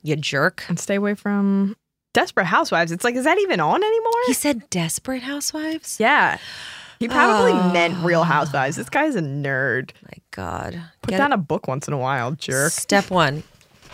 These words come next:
Speaker 1: put down your books.
Speaker 2: <laughs>
Speaker 1: Step two, get a T V. <laughs> Step three, watch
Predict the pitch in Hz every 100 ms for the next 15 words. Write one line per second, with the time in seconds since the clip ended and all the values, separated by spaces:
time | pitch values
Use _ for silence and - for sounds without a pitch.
0 | - - 190 190 180 165 147 107 - -
1 | - - - - 605 - 480 - - 196
2 | 190 208 165 156 - - 165 196 240 208
3 | 151 151 202 214 - 269 - - 240 -
4 | 175 196 - 170 _ _ - - 240 247
5 | - _ 190 175 170 175 - - - -
6 | - - _ _ 165 170 175 - - -
7 | -